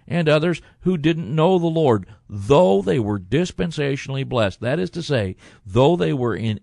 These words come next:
an economy arranged by God whereby they received the great blessing of the truth of the Word of God.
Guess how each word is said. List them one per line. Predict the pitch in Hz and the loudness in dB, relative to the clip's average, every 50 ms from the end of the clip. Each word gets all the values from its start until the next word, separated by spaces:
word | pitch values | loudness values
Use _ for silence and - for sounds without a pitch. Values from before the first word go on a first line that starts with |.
| _ | _
an | - 107 101 | -6 -4 -2
economy | 104 101 - - - - 151 175 196 196 175 123 101 98 101 98 - | -2 -2 -4 -8 -10 -8 -6 -4 -2 -2 -2 -2 -2 -2 -4 -6 -6
arranged | - 107 98 92 107 127 147 175 180 147 143 | -6 -6 -4 -2 -2 -2 -2 -4 -6 -6 -4
by | 156 151 156 151 | -4 -4 -4 -4
God | 139 135 135 127 104 95 98 101 - - - - _ - | -4 -4 -2 -2 0 -2 -2 -4 -6 -14 -20 -20 _ -8
whereby | - 107 120 131 135 131 120 131 131 123 117 117 113 | -2 0 2 4 2 2 2 0 -2 -2 -2 -2 -4
they | 101 92 120 127 151 170 165 | -4 -4 -4 -2 -2 -2 -2
received | 143 117 107 101 - - 143 156 160 135 113 | 0 -2 -2 -2 -4 -4 -4 -4 -4 -4 -6
the | 107 98 | -8 -8
great | 92 - 104 117 151 180 185 120 117 | -8 -6 -4 -4 -2 -4 -4 -6 -6
blessing | 127 135 147 127 - - 101 98 101 113 113 - - - _ _ | -4 -2 -2 -2 -4 -6 -8 -8 -8 -8 -10 -14 -18 -20 _ _
of | - 117 123 113 107 | -4 -4 -2 -2 -2
the | 107 101 | -4 -4
truth | - - - 180 165 123 104 104 104 104 - _ _ _ _ _ - | -4 -6 -2 0 2 2 2 2 0 -2 -4 _ _ _ _ _ -4
of | - 113 107 | -2 -2 0
the | 110 110 | -2 -2
Word | 107 113 120 120 117 | 0 0 0 0 0
of | 110 90 | -2 -2
God. | 90 117 110 107 98 90 85 85 | -2 -4 -2 -4 -4 -8 -10 -14